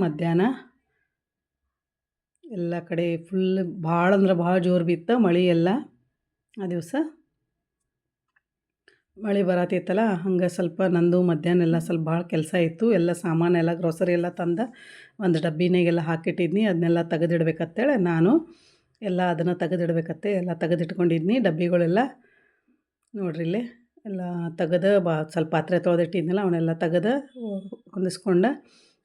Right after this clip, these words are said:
ಆಮೇಲೆ ಇವನು ಎಲ್ಲ ಮಾಡ್ಕೋಬೇಕತ್ತಿತ್ತು. ಇಲ್ಲಿ ಮಸಾಲೆ ಡಬ್ಬಿ ಐತಿ, ಮಸಾಲೆ ಎಲ್ಲ ಹಾಕಿಡ್ತೇನಲ್ಲ, ಸಾಸ್ಮಿ, ಜೀರಿಗೆ ಎಲ್ಲ, ಕಡ್ಲಿಬೇಳೆ, ಉದ್ದಿನಬೇಳೆ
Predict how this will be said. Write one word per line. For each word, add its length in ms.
ಆಮೇಲೆ 280
ಇವನು 220
ಎಲ್ಲ 200
ಮಾಡ್ಕೋಬೇಕತ್ತಿತ್ತು. 760
ಇಲ್ಲಿ 160
ಮಸಾಲೆ 360
ಡಬ್ಬಿ 280
ಐತಿ, 260
ಮಸಾಲೆ 360
ಎಲ್ಲ 100
ಹಾಕಿಡ್ತೇನಲ್ಲ, 540
ಸಾಸ್ಮಿ, 360
ಜೀರಿಗೆ 340
ಎಲ್ಲ, 180
ಕಡ್ಲಿಬೇಳೆ, 480
ಉದ್ದಿನಬೇಳೆ 440